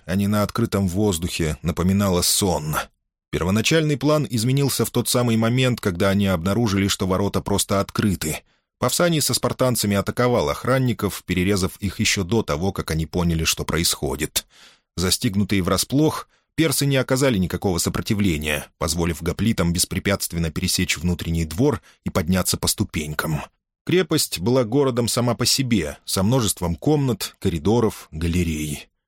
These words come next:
Ничего подобного они не могли даже представить. Перикл не понимал, где оказался и какую роль играет в штурме.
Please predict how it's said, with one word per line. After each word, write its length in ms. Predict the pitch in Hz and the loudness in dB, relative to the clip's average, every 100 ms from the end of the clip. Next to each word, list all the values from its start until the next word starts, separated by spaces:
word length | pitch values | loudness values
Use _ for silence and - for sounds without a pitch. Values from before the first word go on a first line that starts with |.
| _ - | _ -2
Ничего 380 | 90 101 95 | 0 0 0
подобного 720 | 92 95 120 127 117 104 104 - | 0 0 0 2 2 2 0 0
они 180 | 85 101 | 0 2
не 80 | 104 | 2
могли 280 | 110 110 | 2 0
даже 240 | 101 98 95 | 0 0 -2
представить. 800 | - - - 101 85 - - - _ _ _ _ | -2 -4 -2 -4 -4 -2 -4 -4 _ _ _ _
Перикл 280 | 156 170 160 | 0 2 2
не 140 | 165 | 2
понимал, 420 | 160 160 160 127 | 2 2 4 2
где 240 | 80 80 117 | 0 0 0
оказался 720 | - 92 123 135 - 104 80 | 0 0 2 2 0 -2 -2
и 100 | 69 | -4
какую 340 | 95 85 107 101 | -6 -2 0 2
роль 240 | 113 82 | 2 0
играет 340 | 78 76 76 | 0 0 -2
в 80 | - | -4
штурме. 560 | - 175 82 80 80 | -6 -2 -2 0 -4